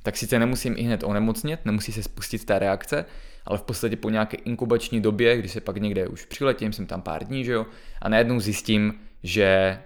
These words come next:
ta nemoc se vymkla z rukou a já ji už nakonec najednou nedokážu kontrolovat. A to je z mého pohledu právě teďkom i problém s tím koronavirem, který jde prostě, že jo, při tom létání, eh,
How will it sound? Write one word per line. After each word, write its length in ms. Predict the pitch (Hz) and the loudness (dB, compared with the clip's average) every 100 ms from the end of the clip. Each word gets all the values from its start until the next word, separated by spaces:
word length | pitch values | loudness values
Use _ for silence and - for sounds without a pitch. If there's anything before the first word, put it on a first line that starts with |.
| - | 0
ta 100 | 101 | 2
nemoc 280 | 107 110 110 | 4 2 4
se 120 | 107 | 4
vymkla 320 | 110 110 104 | 4 2 0
z 60 | 98 | 0
rukou 400 | 107 127 147 - | -2 2 0 2
a 60 | 104 | 4
já 140 | 101 | 6
ji 60 | 101 | 4
už 200 | 117 113 | 0 -2
nakonec 520 | 113 113 107 101 - | -2 0 -2 -2 -4
najednou 340 | 117 117 120 107 | 2 2 4 2
nedokážu 640 | 104 117 110 95 101 101 - - | 0 2 2 2 -2 -6 -12 -16
kontrolovat. 680 | - 104 - 104 104 92 - - - - - - - | -2 -2 0 2 2 0 -4 -20 -20 -20 -20 -18 -10
A 60 | |
to 140 | 113 123 | 4 8
je 260 | 139 139 | 10 8
z 60 | 113 | 6
mého 180 | 131 135 | 2 2
pohledu 420 | - 104 127 135 | 0 2 2 2
právě 360 | 131 110 104 104 | 4 4 6 4
teďkom 380 | - - 113 113 | -2 -2 -2 -2
i 60 | 123 | -6
problém 480 | - 123 113 107 98 | 0 2 4 2 0
s 120 | - | -6
tím 220 | 90 90 - | -8 -8 -10
koronavirem, 680 | - 104 110 123 156 190 190 - - - | 0 2 4 2 2 -2 -4 -8 -20 -12
který 300 | - 170 165 | 2 6 8
jde 220 | 139 127 - - | 8 6 0 -8
prostě, 340 | 117 117 - 117 | -4 -4 -2 -2
že 60 | |
jo, 40 | 120 | -2
při 160 | - | -2
tom 200 | 131 117 | -2 2
létání, 560 | 113 113 117 117 113 - | 2 4 2 4 0 -2
eh, 240 | - 101 | -6 -2